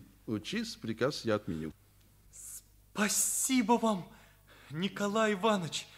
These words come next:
Speaker 2: за то, что вы, за то, что вы пришли сюда.
Speaker 1: <laughs> Ну вот. Трудно тебе будет, Сережа, трудно.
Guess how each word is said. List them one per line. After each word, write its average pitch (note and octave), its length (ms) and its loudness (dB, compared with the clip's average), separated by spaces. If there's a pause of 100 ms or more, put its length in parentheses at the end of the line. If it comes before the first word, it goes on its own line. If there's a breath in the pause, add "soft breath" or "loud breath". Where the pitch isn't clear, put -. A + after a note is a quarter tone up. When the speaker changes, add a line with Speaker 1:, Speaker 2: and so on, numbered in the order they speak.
(1080 loud breath)
Speaker 2:
за G#3 200 2
то, A3 160 4
что - 240 2
вы, G#3+ 260 0 (1200 loud breath)
за G#3 200 4
то, G#3 200 0
что - 220 -2
вы F#3 260 -2 (1300)
пришли E3 460 2
сюда. A2 460 -4
Speaker 1:
<laughs> G#2+ 80 -6
Ну G2+ 380 -2
вот. F2 480 -8 (2000 loud breath)
Трудно C3 420 0
тебе - 220 -10
будет, - 300 -18 (360 loud breath)
Сережа, - 440 -12
трудно. G#3+ 800 -2